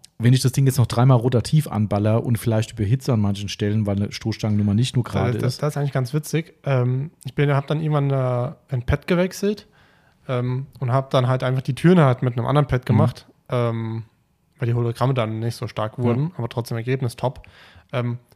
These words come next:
Speaker 2: wenn du dann so ein paar Mal drüber gegangen bist und nicht unbedingt auf Kante fährst,
Speaker 1: Mhm.
Speaker 2: was für eine Wärme dieser Lack abstrahlt, diese
Speaker 1: Ja.
Speaker 2: Türen, das ist so,
Speaker 1: Ja.
Speaker 2: boah,
Speaker 1: Ja.
Speaker 2: ich, ich glaub, ich hab dann mal ein Messgerät dran gehalten,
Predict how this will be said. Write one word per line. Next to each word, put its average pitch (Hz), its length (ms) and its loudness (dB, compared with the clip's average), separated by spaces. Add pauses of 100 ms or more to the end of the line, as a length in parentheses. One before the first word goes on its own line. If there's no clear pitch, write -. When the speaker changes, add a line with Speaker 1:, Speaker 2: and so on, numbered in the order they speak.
(340)
Speaker 2:
wenn 135 100 0
du 151 80 4
dann 165 160 4
so 151 80 2
ein 131 60 -6
paar 170 140 0
Mal 196 100 0
drüber 208 260 0
gegangen 135 360 0
bist 143 340 -6
und 139 100 2
nicht 160 160 0
unbedingt 170 260 0
auf 135 160 -4
Kante 190 300 -2
fährst, 127 460 -4
Speaker 1:
Mhm. 120 220 2 (840)
Speaker 2:
was 131 200 -8
für 175 120 -2
eine 156 240 0
Wärme 208 340 0
dieser 170 320 -2
Lack 170 380 -4
abstrahlt, 135 400 -4
diese 143 180 2
Speaker 1:
Ja. 110 60 2
Speaker 2:
Türen, 180 400 0
das 143 200 -4
ist 165 220 -6
so, 214 320 0
Speaker 1:
Ja. 117 160 2 (500)
Speaker 2:
boah, 156 380 2 (140)
Speaker 1:
Ja. 110 100 0
Speaker 2:
ich, - 120 -8
ich - 160 -12
glaub, 165 200 2
ich 165 80 0
hab 175 140 0
dann 160 140 2
mal 151 120 2
ein 147 60 0
Messgerät 151 400 -2
dran 147 160 2
gehalten, 165 400 0